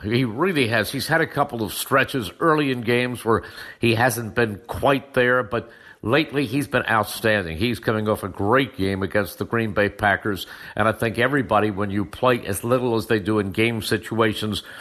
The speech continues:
during the preseason, you have to round into form. But right now, he is healthy,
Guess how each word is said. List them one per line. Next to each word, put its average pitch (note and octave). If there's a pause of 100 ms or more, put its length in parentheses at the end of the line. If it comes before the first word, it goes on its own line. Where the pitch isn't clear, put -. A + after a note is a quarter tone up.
(180)
during A#2
the G#2
preseason, A#2+
you G2+
have -
to G#2+
round A2+
into G2+
form. A2
But F#2 (340)
right C#3
now, B2
he G#2
is G2+
healthy, B2+